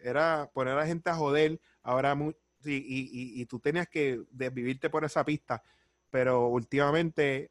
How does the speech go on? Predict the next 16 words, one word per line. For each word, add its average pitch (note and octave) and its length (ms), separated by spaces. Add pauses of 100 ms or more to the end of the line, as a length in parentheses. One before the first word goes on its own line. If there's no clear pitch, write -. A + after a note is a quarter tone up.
(140)
ahora A#2+ 320
los C#3+ 140
D C#3 120
J D3+ 240
a D3 40
veces, D#3 340
como B2+ 240
tú C3 140
dijiste, C#3+ 560 (520)
ah, E3 160
me C#3+ 120
gustó B2+ 240
este - 160
estilo D#3+ 280
de D3 100
música, A#2 460